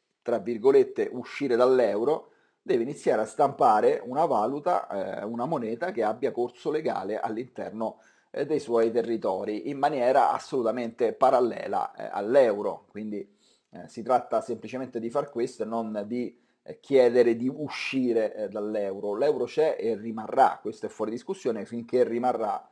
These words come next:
eh, diciamo, questo ente giuridico che si chiama, eh, Unione Europea. Quindi comunque qui la Lagarde lo ridice, eh, così come ammonito l'euro è irreversibile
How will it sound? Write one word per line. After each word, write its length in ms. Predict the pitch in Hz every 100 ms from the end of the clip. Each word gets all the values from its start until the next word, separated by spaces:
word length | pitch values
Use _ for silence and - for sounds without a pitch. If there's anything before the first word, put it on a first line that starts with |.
| _ _ _
eh, 120 | 82
diciamo, 400 | 98 104 110 104
questo 360 | 107 110 - 110
ente 300 | 120 117 113
giuridico 480 | 107 117 104 101 104
che 100 | 101
si 180 | - 104
chiama, 400 | 110 98 98 - _ _ _
eh, 200 | 107 107
Unione 720 | 131 139 135 120 117 117 -
Europea. 720 | 113 113 113 104 101 107 101
Quindi 300 | - 123 110
comunque 380 | 101 117 131 110
qui 120 | -
la 80 | 110
Lagarde 600 | 104 107 117 107 101 65
lo 160 | 110 113
ridice, 600 | 131 143 151 - 113 101 98 58 55 55
eh, 80 | -
così 400 | 95 92 101 92
come 340 | - 98 101
ammonito 720 | - 107 110 139 123 113 107 104
l'euro 400 | 117 117 110 107
è 60 |
irreversibile 880 | 107 107 131 139 - 151 104 104 -